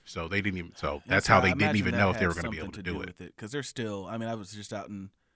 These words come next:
Speaker 2: L A a couple of weeks ago, and, uh, there's a lot that's still pretty locked up tight.
Speaker 1: But check, check this out. This is what they said in the article.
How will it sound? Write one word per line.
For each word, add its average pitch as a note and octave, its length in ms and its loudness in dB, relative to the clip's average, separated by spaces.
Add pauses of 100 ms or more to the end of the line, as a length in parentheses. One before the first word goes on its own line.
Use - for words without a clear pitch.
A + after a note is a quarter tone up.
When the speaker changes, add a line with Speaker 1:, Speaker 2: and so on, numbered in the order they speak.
(220)
Speaker 2:
L A#2 180 -4
A G#2+ 380 -8
a - 40 -20
couple A2+ 240 -6
of G#2 60 -6
weeks A2+ 240 -6
ago, F#2+ 300 -10
and, F2+ 320 -16 (420)
uh, A#2 180 -8
there's F#3 220 -2
a C#3+ 60 -2
lot A#2+ 240 -4
that's A2+ 100 -8
still A2 200 -6
pretty - 260 -8
locked G#2 340 -10
up - 120 -14
tight. - 100 -14
Speaker 1:
But A2 100 2
check, C#3+ 240 6
check D3 180 8
this D3 120 0
out. F2+ 140 8
This A#2+ 120 4
is - 60 2
what C3 80 8
they C3 80 8
said A#2+ 260 8
in B2 220 6
the A#2 40 6
article. A2+ 520 6